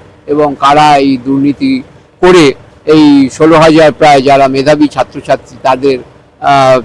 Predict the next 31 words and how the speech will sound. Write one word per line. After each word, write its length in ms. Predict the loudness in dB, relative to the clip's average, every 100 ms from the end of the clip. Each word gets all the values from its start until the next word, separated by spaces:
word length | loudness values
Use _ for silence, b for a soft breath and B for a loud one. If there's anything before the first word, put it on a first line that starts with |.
| -2
তারা 220 | 2 2
যে 160 | 2 0
নিজের 320 | 0 0 0
যোগ্যতায় 680 | -2 0 0 2 2 0
শিক্ষকতা 580 | -2 -10 -4 -2 0 -2
পেয়েছিলেন, 580 | 0 0 0 -2 -4 -4
যেটা 520 | -4 0 2 2 -2 -2
এই 260 | 0 0 0
মন্ত্রিসভার 720 | -4 -4 -6 -4 0 0 0
বা 140 | -2
এমএলএদের 520 | -2 -4 -4 -4 -4
সেই 240 | -6 -6 -4
যোগ্যতা 560 | -4 -4 -4 0 -2 -2 -8 -10
যাদের 260 | -4 -4 -2
নিরানব্বই 520 | -2 -2 -2 -2 -4
শতাংশ 440 | -2 -4 -4 -6 -8
নেই, 320 | -8 -8 -12 -16 _ _ _ -2
আহ, 320 | 0 0 0
তারা 400 | 0 2 2 2 -2 -4
বাঁচবার 640 | -4 0 -2 0 -2 -2
জন্য 380 | 0 0 0 0
যে 340 | 0 2 0 -2 -6 -8
আপ্রাণ 340 | -8 -2 0
লড়াইটা 460 | 2 2 2 0 -4
করছেন 420 | -4 -6 -4 -4
এবং 240 | -2 -2 -2
মারাও 360 | 0 2 0
গেছেন। 400 | 0 -2 -4 -6
ওই 200 | -4 -4
মুখ্যমন্ত্রী 720 | -4 -8 -6 -2 -2 -4 -6 -2
যে 260 | 0 0